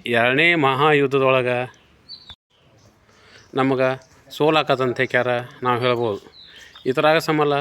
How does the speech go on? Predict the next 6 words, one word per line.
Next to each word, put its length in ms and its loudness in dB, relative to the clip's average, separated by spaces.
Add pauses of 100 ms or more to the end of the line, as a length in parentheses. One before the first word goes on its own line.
(1120)
ನೋಡೋಣ, 160 0 (320)
ನಮ್ಮ 160 -4 (920)
ಸೈನಿಕರು 520 0 (680)
ತಮ್ಮ 320 -2
ಶೌರ್ಯವನ್ನು 580 2 (1600)
ತೋರಿಸಿದರು. 440 -4